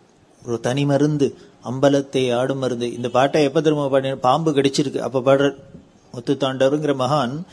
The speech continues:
எப்போ இந்த பாட்டை பாடுறாருன்னு, காட்டுல போயின்னு இருக்காரு, பாம்பு கடிச்சுடுத்து, நல்ல பாம்பு, விஷம் ஏறின்னு இருக்கு,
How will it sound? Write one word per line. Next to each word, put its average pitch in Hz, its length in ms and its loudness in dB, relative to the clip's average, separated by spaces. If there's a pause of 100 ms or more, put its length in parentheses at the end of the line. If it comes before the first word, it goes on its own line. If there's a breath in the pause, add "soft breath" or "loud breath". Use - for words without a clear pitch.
(280 soft breath)
எப்போ 135 360 4
இந்த 151 180 4
பாட்டை 147 300 4
பாடுறாருன்னு, 139 640 2 (1500)
காட்டுல 147 320 2
போயின்னு 151 400 2
இருக்காரு, 160 220 2
பாம்பு 160 340 4
கடிச்சுடுத்து, 147 480 0
நல்ல 139 220 0
பாம்பு, 147 300 0
விஷம் 156 280 4
ஏறின்னு 151 360 2
இருக்கு, 143 440 -6